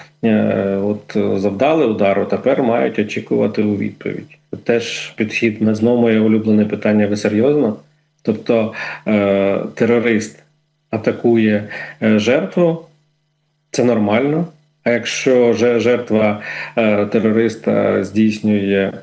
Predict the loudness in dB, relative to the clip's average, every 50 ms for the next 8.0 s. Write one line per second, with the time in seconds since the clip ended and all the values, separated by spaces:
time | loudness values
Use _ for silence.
0 | -20 _ _ -20 -20 -12 -8 -4 -2 -2 -2 0 0 0 2 4 4 4 2 2
1 | 0 0 0 2 2 2 0 -2 0 -2 -4 -2 0 0 -2 0 0 0 0 0
2 | 2 2 2 2 2 2 2 4 2 2 2 2 2 0 0 0 0 0 0 2
3 | 2 0 0 0 0 0 0 0 2 0 0 0 2 0 0 0 0 -2 -2 -2
4 | -2 0 0 -2 0 0 0 0 2 2 2 2 2 0 0 0 0 0 0 -2
5 | 0 0 0 2 2 2 0 0 -4 -10 -10 -10 -10 -10 -4 -2 0 2 2 0
6 | -2 -2 -2 -2 0 0 0 0 0 0 0 0 0 0 0 2 2 2 0 0
7 | -2 -4 -8 -14 _ _ _ _ _ 0 0 0 0 0 -2 -2 -2 -2 -4 -12